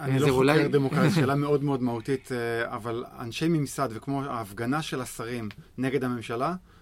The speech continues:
Speaker 1: מבחינתי הייתה רמת גיחוך אחרת לגמרי. אתה חלק מהממשלה, אתה שר, שרים,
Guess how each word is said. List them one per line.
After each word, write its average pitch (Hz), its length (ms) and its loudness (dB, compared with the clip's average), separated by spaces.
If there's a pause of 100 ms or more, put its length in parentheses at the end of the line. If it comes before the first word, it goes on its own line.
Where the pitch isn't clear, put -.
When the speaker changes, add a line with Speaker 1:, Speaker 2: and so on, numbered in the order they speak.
(140)
Speaker 1:
מבחינתי 117 360 -8
הייתה 123 220 -4
רמת 120 400 -6
גיחוך 113 460 -10
אחרת 113 280 -8
לגמרי. 131 380 -4 (320)
אתה 110 120 -14
חלק 143 200 -4
מהממשלה, 135 560 -2 (100)
אתה 117 140 -10
שר, 165 460 2 (220)
שרים, 135 320 -4